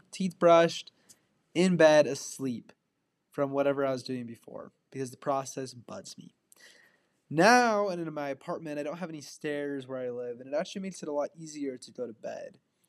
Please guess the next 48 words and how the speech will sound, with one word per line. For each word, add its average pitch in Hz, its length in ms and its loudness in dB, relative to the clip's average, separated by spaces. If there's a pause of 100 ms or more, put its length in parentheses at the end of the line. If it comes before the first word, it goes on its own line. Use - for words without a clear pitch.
(160)
Only 156 220 -4
having 156 240 -2
to 147 80 -2
walk 143 240 -2
a - 20 -18
few - 260 -14
steps 139 480 -4
from 139 140 -12
the 127 80 -10
living 139 300 -6
room 131 220 -8
to - 120 -16
the 120 80 -8
bathroom 131 560 -2
and 123 80 -8
then 123 80 -12
to - 140 -14
my 123 120 -10
bed 127 460 0 (480)
makes 170 160 6
the 233 100 6
whole 240 140 6
process 151 600 4
seem 151 300 -8
a 135 40 -4
lot 147 280 2
more 147 200 -2
like 139 280 0
a 156 60 -14
walk - 260 0
in 190 60 -4
the 139 100 -6
park - 500 2 (340)
rather 147 240 2
than 131 280 -4
climbing 131 360 -8
up 117 120 -16
a 117 40 -18
mountain. 113 520 -14 (720)
So - 140 -4
who 139 120 4
cares? 139 540 2
Why 156 120 0
do 196 100 0
I 180 80 0
tell 151 300 -6
these 131 200 -6
stories? - 640 -10